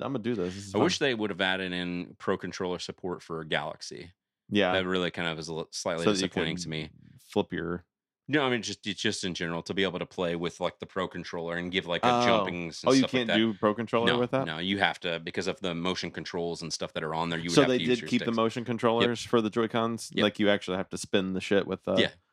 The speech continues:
Speaker 2: Yeah,
Speaker 1: Okay.
Speaker 2: and it's got,
Speaker 1: I was
Speaker 2: like,
Speaker 1: curious if
Speaker 2: it's
Speaker 1: they
Speaker 2: got
Speaker 1: kept that.
Speaker 2: the I R blaster and stuff like that in the front of it, so you can play it docked, and it would pick up off the top of the, uh,
Speaker 1: Oh.
Speaker 2: the Switch.
Speaker 1: Mm-hmm.
Speaker 2: So if you're playing docked or whatever, it's got the, I think the right one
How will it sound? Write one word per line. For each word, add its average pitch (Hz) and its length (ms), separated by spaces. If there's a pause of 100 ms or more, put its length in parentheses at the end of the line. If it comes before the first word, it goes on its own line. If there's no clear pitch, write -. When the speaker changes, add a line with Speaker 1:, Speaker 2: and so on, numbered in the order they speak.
(160)
Speaker 2:
Yeah, 107 60
Speaker 1:
Okay. 98 220
Speaker 2:
and 135 100
it's 131 140
got, 120 200
Speaker 1:
I 117 40
was 123 100
Speaker 2:
like, 104 80
Speaker 1:
curious 110 200
if 110 80
Speaker 2:
it's 90 60
Speaker 1:
they 92 60
Speaker 2:
got 131 160
Speaker 1:
kept - 100
that. 85 320
Speaker 2:
the - 40
I 85 80
R 85 180
blaster 82 440
and 76 120
stuff - 180
like - 120
that 85 160
in 82 80
the 78 80
front 82 260
of 90 100
it, 98 160
so - 120
you 82 160
can 80 160
play 85 340
it 80 140 (400)
docked, 80 400
and 85 160
it 85 60
would 78 160
pick - 180
up 80 140
off 78 180
the - 80
top 78 300
of 78 220
the, 78 360
uh, 76 140
Speaker 1:
Oh. 113 220
Speaker 2:
the 87 100
Switch. - 420
Speaker 1:
Mm-hmm. 117 280 (180)
Speaker 2:
So 95 160
if 85 120
you're 87 100
playing 76 320
docked 78 260
or 82 60
whatever, 76 280
it's 78 120
got 82 180
the, 80 260
I 76 60
think 95 240
the 80 160
right 82 320
one 76 380